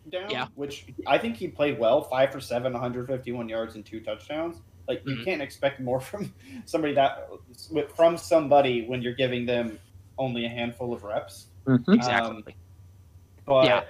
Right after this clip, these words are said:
Speaker 1: I, I don't disagree with you. I think if he struggles or if he get, they get into the divisional games where he's playing good teams, he plays two, three really good teams twice a year.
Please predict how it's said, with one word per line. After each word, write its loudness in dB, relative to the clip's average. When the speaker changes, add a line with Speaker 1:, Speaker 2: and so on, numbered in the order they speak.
Speaker 1:
I, 6
I 8
don't 6
disagree 0
with -2
you. -8
I 2
think -4
if -10
he -2
struggles 0
or 4
if -8
he -4
get, -6
they 4
get 2
into -2
the -4
divisional -4
games -4
where -6
he's -6
playing -4
good 2
teams, -6
he -2
plays -2
two, -6
three -4
really -4
good -2
teams -10
twice -4
a -8
year. -10